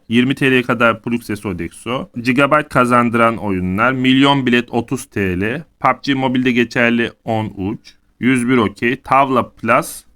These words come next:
Çanak okey. T V Plus aylık premium üyelik. Almak istediğimiz hediyeleri seçeceğiz. Biz altıncı dönem beş yüz T L çekiliş hakkına katılacağız. Son kullanım tarihi altıncı ayın on beşi. Biletimizi alıyoruz. Onayla dedik.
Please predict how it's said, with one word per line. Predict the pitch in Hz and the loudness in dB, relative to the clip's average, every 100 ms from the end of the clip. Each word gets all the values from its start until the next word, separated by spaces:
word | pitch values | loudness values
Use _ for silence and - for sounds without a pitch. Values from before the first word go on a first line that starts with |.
| _ | _
Çanak | - 127 131 131 120 | -4 0 0 -2 -8
okey. | 110 - 117 135 185 - _ | -10 -6 -2 -2 -4 -12 _
T | - 139 | -2 -2
V | 139 | -2
Plus | 135 135 151 - | 0 0 0 0
aylık | 120 123 123 | 0 0 -6
premium | 127 117 117 110 101 - - | -4 -4 -4 -6 -8 -10 -8
üyelik. | 92 95 113 - _ | -6 -4 -8 -14 _
Almak | 120 127 143 147 | 0 2 2 -4
istediğimiz | - 147 131 139 143 139 | -2 -2 0 0 -2 -2
hediyeleri | 139 127 131 131 | -2 0 0 -2
seçeceğiz. | 127 139 123 110 92 123 170 - - _ _ | -2 -6 -6 -8 -4 -4 -4 -12 -20 _ _
Biz | 131 147 147 | 0 0 0
altıncı | 135 131 135 156 151 147 147 | 2 2 0 -2 -2 -2 -2
dönem | 147 151 185 202 _ 131 | 2 2 0 -6 _ 0
beş | 147 - | 0 -2
yüz | 147 - | -10 -4
T | 143 131 | 0 2
L | 151 160 | 0 -2
çekiliş | 156 - 143 139 | -4 -2 -4 -2
hakkına | 131 - 117 113 | -6 -6 -10 -10
katılacağız. | 104 90 90 80 110 151 - _ | -10 -12 -12 -8 -4 -4 -6 _
Son | - 139 139 | 0 0 0
kullanım | 147 135 139 139 - _ | -2 0 0 -2 -8 _
tarihi | 131 120 117 143 120 | 2 2 2 -2 0
altıncı | 113 113 131 120 | 0 0 -6 -4
ayın | 123 113 | -4 -4
on | 120 107 | -4 -4
beşi. | 87 - 135 156 - _ | -8 -10 -12 -12 -14 _
Biletimizi | 113 113 117 110 104 | -4 -2 -4 -8 -8
alıyoruz. | - 107 110 101 85 139 _ _ _ _ _ | -2 0 0 -2 -4 -10 _ _ _ _ _
Onayla | 104 104 101 101 104 | -6 -2 0 0 -2
dedik. | 90 78 80 | -4 -8 -12